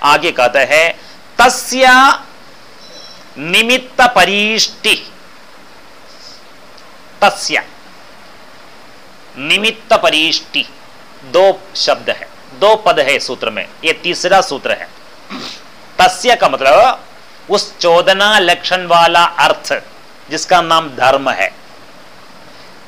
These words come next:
निमित्त परिष्टि, परिष्टि क्या है? परीक्षा। निमित्त परिष्टि, निमित्त की परीक्षा हम करेंगे। ऋषि ने यद्यपि दूसरे सूत्र में कहा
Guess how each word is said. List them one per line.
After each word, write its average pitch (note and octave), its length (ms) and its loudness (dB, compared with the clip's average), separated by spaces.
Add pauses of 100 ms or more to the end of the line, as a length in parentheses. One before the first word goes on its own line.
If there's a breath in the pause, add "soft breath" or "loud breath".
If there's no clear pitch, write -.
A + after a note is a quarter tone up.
(140)
निमित्त F#3+ 480 -4
परिष्टि, D#3 800 -2 (840)
परिष्टि D#3 380 -2
क्या E3 180 0
है? G3+ 220 -4 (200)
परीक्षा। A#2 420 -4 (1300)
निमित्त F3+ 360 -2
परिष्टि, F#3 580 -2 (1700)
निमित्त E3+ 360 -4 (100)
की F#3 80 -4
परीक्षा D#3 600 -2
हम C3 280 -4
करेंगे। F#2+ 400 -8 (1800)
ऋषि E3 280 0
ने C4 160 2
यद्यपि G3+ 380 0
दूसरे F3+ 420 0
सूत्र F#3+ 280 -4
में A3 140 -2
कहा G3 440 2